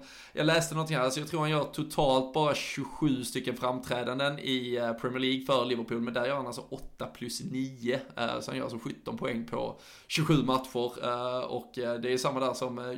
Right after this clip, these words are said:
Jota-statistiken, det var ju inte alltid direkt nittio minuter under bältet, så, eh, en magisk spelare,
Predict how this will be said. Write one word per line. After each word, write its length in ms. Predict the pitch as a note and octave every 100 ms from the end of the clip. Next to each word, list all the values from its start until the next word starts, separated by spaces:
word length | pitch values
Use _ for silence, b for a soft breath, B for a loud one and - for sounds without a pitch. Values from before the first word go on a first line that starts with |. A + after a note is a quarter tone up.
| C3
Jota-statistiken, 1080 | D#3 B2+ A#2+ - A#2 B2 A2+ A#2+ A#2 C3
det 60 | B2+
var 60 | C3
ju 60 |
inte 140 | C3 B2+
alltid 280 | A#2+ A#2+ A#2+
direkt 280 | B2 - -
nittio 380 | D3 C3+ - A#2
minuter 400 | A#2 A#2+ A#2 B2
under 220 | B2 A#2+
bältet, 500 | B2+ C3 C3 A#2 B2
så, 320 | - - B2+ B2+
eh, 80 | B2+ - B B B
en 180 | - F#3+
magisk 580 | G#3+ F3 - D3+ - -
spelare, 920 | - - D3+ E3 F#3+ C3+ A#2+ B2 D3